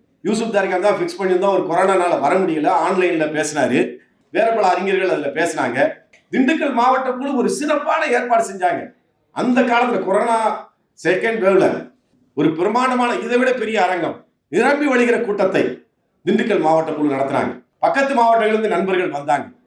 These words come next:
ஒரு சுதந்திர தினத்தை எவ்வாறு பார்க்க வேண்டும் என்ற அந்த கருத்தை, இந்தியாவுக்கு சுதந்திரம் சாதாரணமா கிடைக்கல, இந்தியாவில் இருக்கிற ஒட்டுமொத்த மக்களுடைய கூட்டால், அவருடைய உழைப்பால், அவருடைய போராட்டத்தால் கிடைத்தது என்ற அந்த கருத்து,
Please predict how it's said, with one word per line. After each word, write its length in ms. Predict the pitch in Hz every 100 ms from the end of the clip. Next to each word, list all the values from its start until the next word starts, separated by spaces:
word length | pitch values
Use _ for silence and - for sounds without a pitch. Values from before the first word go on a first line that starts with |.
| _
ஒரு 140 | 143 170
சுதந்திர 360 | 190 - 311 277
தினத்தை 300 | 240 240 247
எவ்வாறு 400 | 190 190 294 294 277
பார்க்க 380 | 180 247 -
வேண்டும் 300 | 262 247 247
என்ற 240 | 202 190 175 185 208 - _
அந்த 260 | 143 226 220
கருத்தை, 400 | 185 220 240 170 - - _ _
இந்தியாவுக்கு 440 | - 220 269 262 254
சுதந்திரம் 380 | 233 254 240 -
சாதாரணமா 460 | 196 233 220 208
கிடைக்கல, 340 | 190 175 160 147
இந்தியாவில் 340 | 151 233 226
இருக்கிற 200 | 226 202
ஒட்டுமொத்த 480 | 170 175 226 220 214
மக்களுடைய 440 | 175 180 202 175 180
கூட்டால், 520 | - 226 233 220 220 226 - _
அவருடைய 300 | - 180 170
உழைப்பால், 480 | 185 226 - 233 240
அவருடைய 220 | 196 175 -
போராட்டத்தால் 560 | 226 240 226 - 240
கிடைத்தது 400 | 202 220 226 208
என்ற 240 | 196 185 208 196 - -
அந்த 260 | - 180 -
கருத்து, 400 | 185 214 247 -